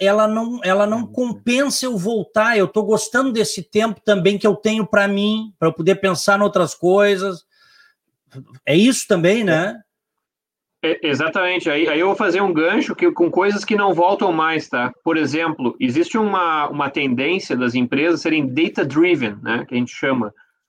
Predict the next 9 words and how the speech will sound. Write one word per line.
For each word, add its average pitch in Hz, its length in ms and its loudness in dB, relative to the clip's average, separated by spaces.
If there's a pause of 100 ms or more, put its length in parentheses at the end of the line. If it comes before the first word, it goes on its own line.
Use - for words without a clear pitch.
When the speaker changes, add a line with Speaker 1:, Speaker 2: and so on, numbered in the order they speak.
(160)
Speaker 3:
ou 151 360 4
guiadas 175 580 2
por 175 240 0
dados. 143 680 -6 (920)
Nunca 180 920 0 (100)
se 175 300 -4
viu 196 360 0
tanto 247 500 0
gráfico 165 840 -4